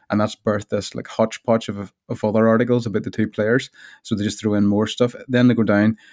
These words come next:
It even throws in at the end that Barcelona are considering spending two hundred million for Erling Haaland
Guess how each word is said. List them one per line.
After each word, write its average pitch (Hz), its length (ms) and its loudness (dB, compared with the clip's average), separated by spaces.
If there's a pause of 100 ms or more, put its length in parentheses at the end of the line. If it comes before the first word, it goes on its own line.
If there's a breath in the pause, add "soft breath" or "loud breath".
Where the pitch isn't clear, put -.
(320 soft breath)
It 139 60 2
even 135 220 4
throws 117 260 2
in 110 80 6
at 107 100 0
the 101 180 2
end 107 280 4
that 104 160 0
Barcelona 104 480 0
are 101 60 0
considering 107 400 -2
spending 107 320 0
two 113 200 2
hundred 110 240 2
million 110 500 4
for - 180 0
Erling 107 260 2
Haaland 107 400 2